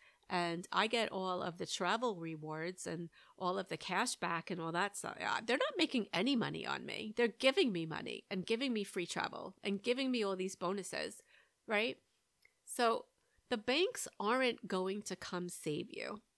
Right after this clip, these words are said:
They're not gonna all of a sudden say, "Hey, we're gonna lower your interest rate." And hey, you know what? Why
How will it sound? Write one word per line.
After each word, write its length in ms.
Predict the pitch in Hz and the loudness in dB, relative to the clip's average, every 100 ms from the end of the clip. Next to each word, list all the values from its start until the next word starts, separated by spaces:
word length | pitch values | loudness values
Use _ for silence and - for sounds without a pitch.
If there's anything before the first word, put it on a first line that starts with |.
| _ _ _ _ - | _ _ _ _ 2
They're 160 | 269 | 4
not 240 | 247 269 269 | 6 4 4
gonna 220 | 285 262 | 4 4
all 300 | - 214 226 | 4 2 2
of 60 | |
a 80 | 226 | 0
sudden 380 | 220 208 196 196 | 0 0 0 -4
say, 240 | - 226 | -4 -4
"Hey, 540 | 220 269 359 - - - _ - 220 - | -2 -2 -2 -4 -8 -10 _ -20 -18 -4
we're 200 | 262 381 | 0 2
gonna 240 | 262 180 | 2 2
lower 500 | 180 170 208 285 339 | -2 -2 0 2 0
your 380 | 349 302 277 330 | 0 -2 -2 -2
interest 560 | - 269 - 226 - - | -2 -2 -2 -4 -4 -2
rate." 260 | 170 180 - | -2 -4 -6
And 260 | 247 285 | -4 -4
hey, 500 | 262 269 453 - - - - - | -2 -2 -4 -6 -8 -10 -16 -2
you 80 | 339 | 4
know 120 | 415 | 6
what? 240 | 466 466 480 _ - - | 8 6 2 _ -20 0
Why 120 | 480 | 4